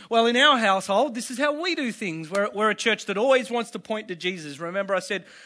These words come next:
we want to be a church where nothing gets in the way between a person searching for God and God except the question,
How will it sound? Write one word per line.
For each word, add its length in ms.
we 140
want 160
to 60
be 80
a 60
church 320
where 120
nothing 500
gets 220
in 80
the 80
way 180
between 360
a 40
person 440
searching 460
for 100
God 400
and 200
God 360
except 300
the 40
question, 540